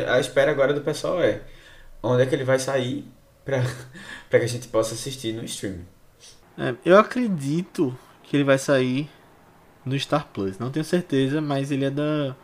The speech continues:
Speaker 2: twenty, twentieth
Speaker 1: Ah.
Speaker 2: Century, né, da, da Fox barra Disney,
Speaker 1: Boa.
Speaker 2: então a-, acho que pode sair no Star.
Speaker 1: É, então, eu acho que a única, assim, a coisa principal mesmo que eu realmente fiquei mais,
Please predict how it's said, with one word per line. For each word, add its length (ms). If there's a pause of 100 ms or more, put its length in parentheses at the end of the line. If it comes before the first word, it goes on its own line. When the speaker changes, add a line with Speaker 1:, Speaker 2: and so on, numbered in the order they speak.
(560)
Speaker 2:
twenty, 260 (220)
twentieth 240
Speaker 1:
Ah. 40
Speaker 2:
Century, 360
né, 160
da, 320 (340)
da 80
Fox 480
barra 220
Disney, 200
Speaker 1:
Boa. 100
Speaker 2:
então 520 (220)
a-, 260
acho 180
que 60 (160)
pode 160
sair 140
no 80
Star. 440 (220)
Speaker 1:
É, 140
então, 300 (120)
eu 140
acho 160
que 180
a 100
única, 760
assim, 360
a 260
coisa 200
principal 400
mesmo 140
que 120
eu 240
realmente 360
fiquei 160
mais, 300